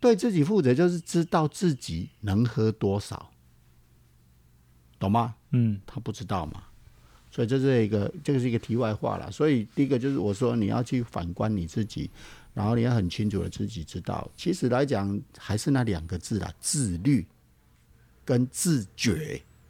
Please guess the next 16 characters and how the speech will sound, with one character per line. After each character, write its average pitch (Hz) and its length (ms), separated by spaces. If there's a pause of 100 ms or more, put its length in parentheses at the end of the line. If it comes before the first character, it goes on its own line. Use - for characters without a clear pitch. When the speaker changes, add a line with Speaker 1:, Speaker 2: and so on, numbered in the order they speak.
(1300)
Speaker 1:
你 160 120
有 214 80
没 190 80
有 214 100
自 190 220
觉 120 260
啊？ 135 180
你 147 100
如 175 120
果 190 80
没 165 140
有 180 80
自 180 220
觉 117 180
的 123 100
话， 160 300